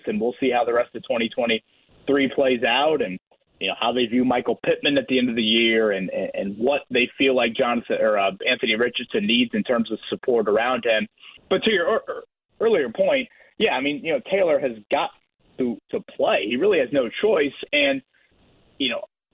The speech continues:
if he views it in the audition light, uh, does he, you know, look at Sunday even and say, "Hey, I really wanna play as early as possible because, you know, there's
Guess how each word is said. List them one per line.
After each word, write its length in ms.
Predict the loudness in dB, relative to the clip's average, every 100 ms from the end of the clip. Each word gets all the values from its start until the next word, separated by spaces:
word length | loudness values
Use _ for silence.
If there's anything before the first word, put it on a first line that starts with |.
| -6
if 100 | -2
he 120 | -2
views 320 | 2 2 2
it 80 | 2
in 120 | 2
the 100 | 2
audition 600 | 0 0 0 0 0 0
light, 400 | 0 0 0 -4 -2
uh, 220 | -2 -2 -4 -6 -8 -6
does 200 | -2 0
he, 300 | 0 0 -2 -2
you 140 | 0
know, 80 | 0
look 480 | 0 -2 0 0 0
at 80 | -4 -4
Sunday 300 | -2 0 2 2 0
even 180 | 0 -2
and 120 | -2 -2
say, 180 | 0 2
"Hey, 340 | 2 2 0 -2 -10 _ -4
I 60 |
really 200 | 2 2
wanna 160 | 2 0
play 240 | 0 0
as 60 | 2
early 240 | 0 0
as 80 | -2
possible 460 | -2 -2 -2 0 0
because, 320 | 0 0 0 -4 _ _ _ -6
you 80 | -2
know, 20 |
there's 220 | 0 -2